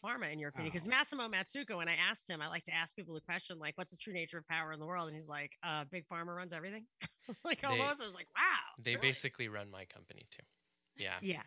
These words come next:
Speaker 3: W-, we get our discounts, we get our kickbacks from Big Pharma. We are one of the major forces behind pushing people to get the vaccine.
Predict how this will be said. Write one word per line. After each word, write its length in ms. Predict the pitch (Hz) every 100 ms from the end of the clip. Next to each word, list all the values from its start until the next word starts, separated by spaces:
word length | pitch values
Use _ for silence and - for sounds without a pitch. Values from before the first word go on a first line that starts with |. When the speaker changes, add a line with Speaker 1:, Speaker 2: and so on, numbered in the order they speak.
| -
Speaker 3:
W-, 220 | 123 117 123
we 100 | 123
get 140 | 135
our 120 | 123
discounts, 640 | 110 117 - - 131 131
we 60 | 120
get 120 | 104
our 60 | 98
kickbacks 520 | - 120 - 117 113
from 180 | - 110
Big 160 | 113 107
Pharma. 600 | 110 104 101 101 101 104 -
We 160 | 107
are 320 | 107 107 107 - _
one 340 | 113 110 120
of 80 | 123
the 320 | 117 110 104 101
major 580 | 113 117 117 123 117 113
forces 420 | - 117 107 110
behind 420 | 107 101 104 104 -
pushing 600 | 120 113 120 110 107 107
people 340 | - 113 - 101
to 120 | -
get 220 | 110 117
the 80 | 117
vaccine. 640 | 110 107 - 117 110 113